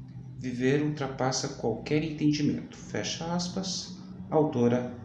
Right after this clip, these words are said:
Clarice Lispector. E o último poema de hoje, sem título, abre aspas, "Às vezes construímos sonhos em clima de grandes pessoas." Repete,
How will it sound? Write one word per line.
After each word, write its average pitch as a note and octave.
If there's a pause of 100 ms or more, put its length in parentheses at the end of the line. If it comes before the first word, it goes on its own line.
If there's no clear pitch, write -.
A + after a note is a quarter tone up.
(120)
Clarice A2+
Lispector. - (2000)
E A3+
o F3+
último D3+
poema C#3+
de D#3+
hoje, A#3 (480)
sem -
título, G3+
abre C3
aspas, B2 (560)
"Às C#3
vezes G#2
construímos G2+
sonhos - (680)
em -
clima A#2+
de A#2
grandes -
pessoas." - (1160)
Repete, G2+